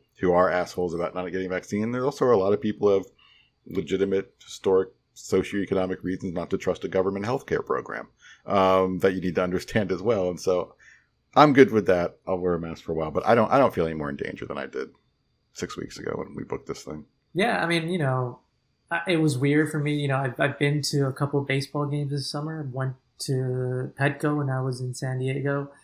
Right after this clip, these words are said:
Speaker 1: Mm.
Speaker 2: I mean, it was, it was fun. I mean, it just so, it was so weird to just feel even normal for three
Speaker 1: Yeah.
Speaker 2: hours, you know. And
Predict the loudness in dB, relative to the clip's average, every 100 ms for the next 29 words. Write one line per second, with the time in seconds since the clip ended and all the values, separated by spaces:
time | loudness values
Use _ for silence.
0 | -8 0 2 2 2 -4 _ -2 2 4
1 | 4 2 2 2 0 -4 -4 -4 -2 -6
2 | -4 -4 -2 -2 0 2 2 2 2 2
3 | 0 2 4 4 6 4 4 4 4 4
4 | 2 0 -2 -2 -2 -2 -4 -2 0 2
5 | 4 2 2 2 2 2 2 2 0 -4
6 | -4 -2 -4 -8 _ _ _ 0 4 6
7 | 6 4 2 -2 -4 -4 -4 -2 0 2
8 | 2 2 -2